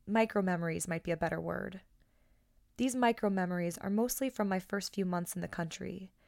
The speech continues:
the big events of which I don't actually remember very well. But these memories are something else, the accumulated metadata of a great deal of time spent by myself tracing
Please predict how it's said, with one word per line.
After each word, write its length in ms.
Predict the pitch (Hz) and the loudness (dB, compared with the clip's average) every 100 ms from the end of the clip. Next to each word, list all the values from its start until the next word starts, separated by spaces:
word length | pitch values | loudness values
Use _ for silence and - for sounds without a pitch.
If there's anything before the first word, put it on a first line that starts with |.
| _ - | _ -6
the 80 | 208 | 0
big 180 | 190 233 | 6 6
events 320 | 214 208 196 | 8 6 4
of 120 | 180 | 0
which 180 | 185 180 | 0 2
I 80 | 185 | 0
don't 240 | 190 190 | 2 0
actually 320 | 185 - 185 | 0 0 0
remember 400 | 175 175 175 165 | 0 2 0 0
very 260 | 156 160 156 | -2 -2 -4
well. 420 | - - - 190 _ _ _ _ _ _ _ _ _ | -4 -4 -6 -10 _ _ _ _ _ _ _ _ _
But 160 | - 202 | -4 -2
these 220 | 254 277 | 0 2
memories 360 | 254 240 226 208 | 4 4 4 2
are 80 | 190 | 0
something 380 | - 175 175 | -2 -2 -4
else, 500 | - - - - - - _ _ - | -4 -6 -4 -6 -6 -12 _ _ -8
the 100 | 196 | -6
accumulated 720 | 190 - 226 226 214 208 190 | -4 0 2 4 4 4 4
metadata 600 | 185 190 170 165 156 156 - - - | 4 2 2 0 -2 -4 -8 -20 -6
of 60 | 190 | -2
a 40 | |
great 300 | 190 226 - | 4 4 4
deal 180 | 220 202 | 4 4
of 120 | 185 | 4
time 340 | - 190 180 170 | 0 0 2 0
spent 340 | - 190 - | 0 -2 0
by 120 | - | 0
myself 500 | 180 175 - 180 170 | 2 0 0 0 0
tracing 420 | - 190 - 180 | -6 -4 -2 -2